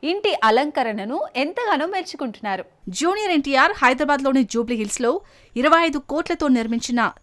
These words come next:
Speaker 2: తన కొత్త లగ్జరీ ఇంట్లో ఒక ప్రత్యేక వేడుకను జరుపుకున్నారు.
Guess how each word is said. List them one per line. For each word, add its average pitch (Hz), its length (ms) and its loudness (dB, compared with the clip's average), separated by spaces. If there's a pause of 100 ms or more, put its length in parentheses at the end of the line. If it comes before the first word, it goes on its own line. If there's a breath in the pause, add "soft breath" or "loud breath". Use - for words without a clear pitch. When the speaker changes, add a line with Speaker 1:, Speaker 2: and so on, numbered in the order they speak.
Speaker 2:
తన 220 100 0
కొత్త 285 360 0 (260)
లగ్జరీ 277 360 -2 (100)
ఇంట్లో 254 300 0 (180)
ఒక - 140 -6
ప్రత్యేక 226 460 -4
వేడుకను 220 400 0
జరుపుకున్నారు. 196 580 -6